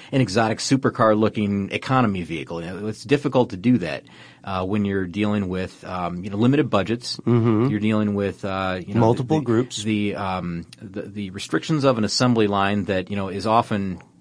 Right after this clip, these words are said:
Speaker 1: nearly entirely robotic in some cases for, you know, these economy cars that roll off, you know,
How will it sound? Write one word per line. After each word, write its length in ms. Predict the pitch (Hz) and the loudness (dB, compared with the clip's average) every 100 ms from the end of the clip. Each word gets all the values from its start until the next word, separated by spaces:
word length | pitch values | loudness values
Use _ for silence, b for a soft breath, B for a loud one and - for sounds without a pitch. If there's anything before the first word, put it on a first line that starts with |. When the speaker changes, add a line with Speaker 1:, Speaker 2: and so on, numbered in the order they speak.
| _ - | _ -10
Speaker 1:
nearly 600 | 107 123 147 165 147 117 | -4 0 4 4 6 4
entirely 440 | 98 107 104 98 | 2 2 2 2
robotic 520 | 90 90 92 90 87 | -2 -2 0 0 -2
in 100 | 87 | -8
some 200 | - 87 | -8 -8
cases 380 | - 87 - 95 | -6 -6 -8 -10
for, 240 | - 101 92 | -6 -4 -4
you 140 | 98 | -6
know, 80 | 92 | -8
these 180 | 90 85 | -8 -8
economy 380 | - 110 101 | -2 -2 -2
cars 320 | 90 95 92 82 | -4 -4 -4 -6
that 120 | 85 | -8
roll 240 | 95 95 | -6 -6
off, 300 | 92 90 - | -4 -4 -6
you 40 | 98 | -8
know, 160 | 85 | -8